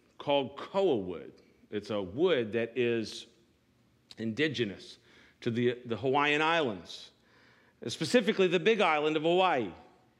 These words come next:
And it was very special. Mary Jo and I had gone to Hawaii, and we had seen this wood, and so, you know, she got me this new ring, and there it is right there.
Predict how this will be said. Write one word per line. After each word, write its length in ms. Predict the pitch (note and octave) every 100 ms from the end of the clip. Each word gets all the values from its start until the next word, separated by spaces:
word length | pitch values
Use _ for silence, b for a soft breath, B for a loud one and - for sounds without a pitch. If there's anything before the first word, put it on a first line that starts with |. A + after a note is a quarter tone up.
| _ b b b b
And 280 | C#3+ D#3 D#3+
it 80 | D3
was 120 | C#3
very 220 | E3 D#3
special. 460 | - G3 F3+ - B2
Mary 260 | C3+ D3
Jo 200 | C3+ D#3
and 80 | D3
I 100 | C#3+
had 180 | C#3 B2
gone 300 | C#3+ D3+ D#3+
to 160 | - A#2+
Hawaii, 520 | A#2+ A#2+ A#2 D3 D#3+
and 160 | A#2 A2+ B B B B -
we 160 | A#2
had 380 | B2 A#2+ A2+ G#2+ - -
seen 380 | - - F3 E3+
this 220 | D3 B2
wood, 420 | B2 B2+ C3 F3+
and 240 | D3 B2 A#2+
so, 460 | - D#3 C#3 C3+ B B B -
you 160 | - B2
know, 320 | B2+ E3+ - - - A#2+
she 220 | - D3
got 240 | C#3+ C#3
me 80 | C3+
this 340 | A#2+ A#2+ - C#3
new 180 | A#2+
ring, 440 | G2+ G#2+ F2+ D#2 F2
and 200 | G#2 F#2
there 200 | G2 G2
it 80 | F#2
is 340 | F#2 E2+ E2 -
right 240 | G2 F#2
there. 300 | B2 B2